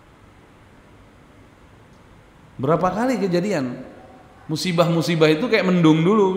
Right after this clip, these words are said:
seringnya. Semoga Allah ampunin dosa-dosa kita. Ini kan semua angin ini. Azab intinya semua angin. Longsor angin. Angin itu.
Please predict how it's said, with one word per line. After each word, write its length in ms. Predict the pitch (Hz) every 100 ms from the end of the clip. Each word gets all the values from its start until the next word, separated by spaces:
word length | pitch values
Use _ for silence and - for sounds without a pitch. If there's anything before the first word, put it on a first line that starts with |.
| 175
seringnya. 480 | 165 165 151 123 - - - - - - - - - - - - - - - - - - - - - - - 98
Semoga 400 | - 117 120 117
Allah 160 | 120
ampunin 400 | 113 110 127 117
dosa-dosa 400 | 107 104 98 98
kita. 240 | 90 90 - - - - - - - - - - - - - - - - - - - - - - - - - - - - 226
Ini 60 |
kan 80 | 302
semua 400 | 285 269 320 285
angin 240 | 294 285 240
ini. 200 | 156 - - - - - - - -
Azab 400 | - 240 233 302
intinya 320 | 285 262 311
semua 320 | 302 285 311 269
angin. 240 | 226 127
Longsor 480 | 170 262 247 294 330
angin. 320 | 330 311 156 92 - - - - - - - - - -
Angin 320 | 285 349 302
itu. 140 | 175